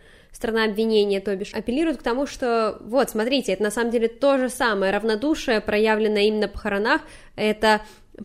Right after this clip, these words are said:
подспорье следующего дела, которому мы точно никакого оправдательного приговора не вынесем, а следующее дело — это отцеубийство. И это вообще-то одно и то же, ваше безразличие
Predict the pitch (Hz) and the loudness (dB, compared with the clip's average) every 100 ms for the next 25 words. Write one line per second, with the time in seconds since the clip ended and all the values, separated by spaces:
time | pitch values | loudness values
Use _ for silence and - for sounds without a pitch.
0 | - 233 - 277 262 240 240 269 254 233 | 0 0 2 4 4 4 4 8 8 6
1 | 233 208 220 302 302 233 214 226 226 226 | 4 2 4 4 4 2 2 2 4 6
2 | 285 262 - 220 202 202 214 202 202 202 | 6 6 4 2 2 2 4 4 2 2
3 | 202 202 208 196 202 202 202 202 185 - | 0 2 2 2 2 2 2 2 2 -2
4 | - - 220 311 302 - 214 - 214 - | -10 0 4 6 6 4 -2 -2 -4 2
5 | 247 269 247 226 294 254 247 240 285 240 | 2 4 0 2 4 4 2 0 0 0
6 | 208 - - - 240 285 294 254 - 277 | -2 -4 -10 -2 2 2 4 0 0 -2
7 | 262 254 - 262 269 285 277 277 277 208 | -2 -2 -2 -2 2 2 2 2 2 2
8 | 180 185 190 208 202 226 226 233 330 - | 0 -2 -2 -4 -2 0 2 2 0 0
9 | 233 | -4